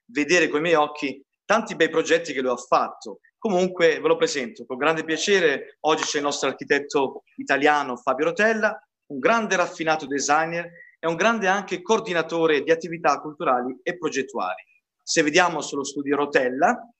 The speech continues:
realizza i progetti in tutto il mondo, portando l'esperienza del bello e della crevi-, creatività made in Italy. Ciao Fabio!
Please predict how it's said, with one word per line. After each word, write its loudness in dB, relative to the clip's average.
realizza 0
i 2
progetti -2
in -12
tutto -6
il 0
mondo, -6
portando 0
l'esperienza -2
del 0
bello 0
e 2
della 0
crevi-, 0
creatività 0
made 0
in -4
Italy. -4
Ciao 4
Fabio! 0